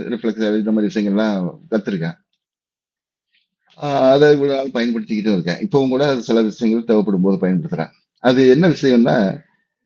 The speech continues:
நம்ம இப்ப செய்யக்கூடிய அந்த இறைவழி மருத்துவங்கிற அந்த இறைத்தன்மையை உணர்த்தக்கூடிய விஷயங்கள் வந்து,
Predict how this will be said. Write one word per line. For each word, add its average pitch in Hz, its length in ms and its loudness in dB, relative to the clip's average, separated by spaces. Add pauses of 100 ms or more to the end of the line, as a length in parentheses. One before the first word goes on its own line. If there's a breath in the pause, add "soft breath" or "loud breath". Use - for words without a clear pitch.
(200)
நம்ம 143 420 0
இப்ப 127 420 2
செய்யக்கூடிய 147 540 0
அந்த 117 140 0
இறைவழி 131 420 2
மருத்துவங்கிற 107 840 2
அந்த 104 200 0
இறைத்தன்மையை 110 640 2
உணர்த்தக்கூடிய 101 600 -2
விஷயங்கள் 90 380 -4
வந்து, 85 440 -12